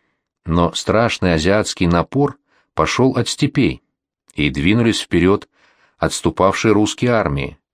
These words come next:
Хлынула обратно в Европу огромная человеческая масса, которую придавили почти к самой границе Азии.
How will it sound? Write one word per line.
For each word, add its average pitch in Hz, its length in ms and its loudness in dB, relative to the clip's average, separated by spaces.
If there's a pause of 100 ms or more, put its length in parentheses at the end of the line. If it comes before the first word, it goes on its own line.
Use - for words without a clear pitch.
(400)
Хлынула 151 520 2
обратно 131 600 0
в 76 40 -2
Европу 98 600 2 (360)
огромная 139 600 2
человеческая 131 760 0
масса, 131 460 -2 (260)
которую 85 360 2
придавили 92 540 2
почти 113 360 -2
к - 80 -6
самой 120 340 0
границе 110 540 0
Азии. 71 440 -2